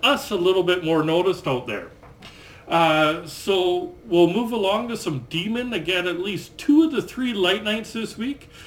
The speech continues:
Uh, we've already covered Florida. They do get a couple of light nights. But out of this segment, the Islanders do have a four-game week.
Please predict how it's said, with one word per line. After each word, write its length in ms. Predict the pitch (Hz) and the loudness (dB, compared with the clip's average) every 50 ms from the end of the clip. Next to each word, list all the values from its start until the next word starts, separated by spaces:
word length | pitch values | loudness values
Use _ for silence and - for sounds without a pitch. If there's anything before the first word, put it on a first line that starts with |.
| - - - - | -20 -18 -10 -2
Uh, 280 | - - 190 185 180 175 | -2 0 2 2 2 2
we've 200 | 185 190 170 - | 0 0 -2 -4
already 380 | - - 226 254 302 294 269 254 | -6 -6 -2 0 0 0 0 -2
covered 400 | 208 - - 240 240 247 196 147 | -4 -4 -4 -4 -4 -4 -6 -8
Florida. 480 | - - - 202 190 175 151 120 113 | -8 -6 -2 0 2 2 2 0 0
They 160 | 107 127 151 190 | 0 0 0 0
do 220 | 180 202 214 214 | -2 -4 -6 -6
get 280 | 196 170 196 190 185 165 | -4 -2 -2 -2 -2 -4
a 40 | 156 | -6
couple 420 | - - 185 190 185 196 175 170 | -8 -4 -6 -4 -2 0 0 2
of 60 | 160 | 2
light 240 | 156 151 151 165 170 | 2 2 0 0 -2
nights. 320 | 156 156 202 247 - - - - - - - - - | -2 -4 -6 -6 -10 -14 -20 -20 -20 -20 -20 -12 -2
But 220 | - 185 185 185 - | 0 2 2 2 0
out 180 | 202 220 247 247 | 0 0 0 0
of 100 | 240 208 | -2 -6
this 180 | 247 247 226 | -6 -6 -6
segment, 640 | - - - 190 180 185 196 196 240 262 262 - - - - - - | -8 -6 -4 -4 -4 -4 -4 -6 -8 -10 -10 -12 -18 -20 -20 -20 -16
the 260 | 170 165 175 180 190 | -12 -8 -4 -2 0
Islanders 580 | 196 202 233 254 262 262 247 254 233 185 - - | 0 0 0 0 -4 -4 -6 -4 -6 -6 -6 -6
do 280 | - 220 240 254 233 | -4 -2 -2 -2 -2
have 240 | 180 196 226 226 - | -2 -2 -4 -4 -2
a 80 | 175 127 | -4 -6
four-game 800 | - - - - 214 214 220 233 233 226 226 226 220 208 196 | -6 -10 -12 -6 -4 -2 -2 -2 -2 -2 -4 -4 -4 -4 -4
week. 320 | 190 196 240 262 - - | -4 -6 -6 -6 -8 -14